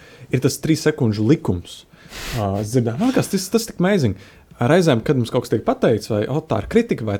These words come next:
mums cilvēks, piemēram, kaut kādā veidā mūs aizkaitina, vai kas, vai, vai kaut kāds nonsens.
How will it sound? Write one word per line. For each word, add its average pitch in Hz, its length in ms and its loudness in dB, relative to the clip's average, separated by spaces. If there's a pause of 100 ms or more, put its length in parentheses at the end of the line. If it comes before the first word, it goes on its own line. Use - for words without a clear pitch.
(120)
mums - 240 -8
cilvēks, 117 340 0
piemēram, 98 300 -4 (540)
kaut 123 160 -6
kādā 113 340 4
veidā 113 220 2
mūs 123 220 -4 (100)
aizkaitina, 170 600 2
vai 107 120 -2
kas, 240 300 -6 (400)
vai, 120 320 4
vai 117 200 2 (1600)
kaut 127 220 2
kāds 120 240 0
nonsens. 127 600 2